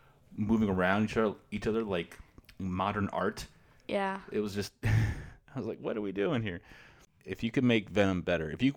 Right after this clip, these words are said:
Speaker 1: if you could change one thing about this movie, what would it be?
Speaker 2: To make it a little bit faster.
Speaker 1: Okay, so you would
Speaker 2: So I would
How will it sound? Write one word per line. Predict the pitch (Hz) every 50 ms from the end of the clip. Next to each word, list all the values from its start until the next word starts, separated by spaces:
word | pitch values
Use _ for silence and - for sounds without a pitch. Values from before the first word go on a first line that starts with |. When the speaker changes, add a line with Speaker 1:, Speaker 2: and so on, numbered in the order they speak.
| - -
Speaker 1:
if | 110 -
you | 139 143
could | 151 139
change | - - - 123 113 113 107 107
one | 92 85 104 107 110
thing | - - 104 98 92
about | 82 - 92 - -
this | 87 - -
movie, | - 92 87 80 82 80
what | 78 87 80
would | 82 80 80
it | 78 -
be? | 87 76 - - - - _ _ _ _ _ _ _ _ _ _ _ _ - - - _ _ _ _ _ _ _ _ _ _ _ _ _ _ _ _ _ _ _ _ _ _ _ _ _ _ _ _ _ _ - _ _ _ - - - - - -
Speaker 2:
To | - 220
make | 214 208 202 190 190 -
it | 185 180 175 - - - _ - - -
a | -
little | 190 190 185 185
bit | 185 - - -
faster. | - - 170 185 - - - - - 98 196 - - - - - - - - _ _ - _ _ _ _ - _ _ _ _ _ _ _ - -
Speaker 1:
Okay, | - 104 - 101 87 90
so | 95 - - 95
you | 92 90 90 87
would | 87 82
Speaker 2:
So | 78 226 214 196 185 -
I | - - 196
would | 196 196 190